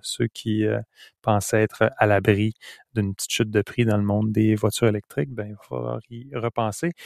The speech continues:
Et en terminant, sinon, euh, euh, ben, il y a la F D A qui a approuvé aussi, euh, le, euh, Narcan, euh, pour, euh, de la vente, euh, en, de la vente libre, donc over the counter.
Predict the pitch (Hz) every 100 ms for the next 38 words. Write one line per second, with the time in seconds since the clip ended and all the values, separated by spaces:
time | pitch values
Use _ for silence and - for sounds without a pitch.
0 | - - - 175 190 170 160 175 170 185
1 | 202 - 160 170 185 156 135 127 123 123
2 | 120 127 - - 123 120 117 113 117 117
3 | 113 113 117 123 123 135 131 139 151 143
4 | 135 127 156 - 120 - 120 110 143 131
5 | - - 131 113 107 110 - 110 107 110
6 | 110 110 113 - 120 113 113 120 117 120
7 | - 139 139 _ - - - - - 113
8 | 107 107 107 107 - 120 110 110 107 107
9 | 110 104 110 113 120 - 113 107 107 107
10 | 110 110 110 113 113 110 104 107 113 117
11 | 117 113 110 107 113 110 113 107 135 147
12 | 113 - 120 117 117 - 113 117 170